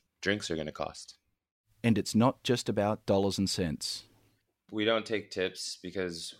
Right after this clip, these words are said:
Speaker 1: we don't believe in tip culture at Milka Coffee Roasters. We build that into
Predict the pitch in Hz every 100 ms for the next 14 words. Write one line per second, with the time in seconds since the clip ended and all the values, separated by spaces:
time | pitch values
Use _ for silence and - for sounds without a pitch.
0 | _ 92 90 92 90 87 _ 92 95 95
1 | 95 92 90 87 90 - - 98 - 117
2 | 113 _ - 85 87 87 - 90 87 90
3 | 87 90 104 101 - _ _ 87 95 95
4 | 95 87 - - - 104 107 107 98 -
5 | 90 95 95 98 98 - - 95 90 87
6 | 85 82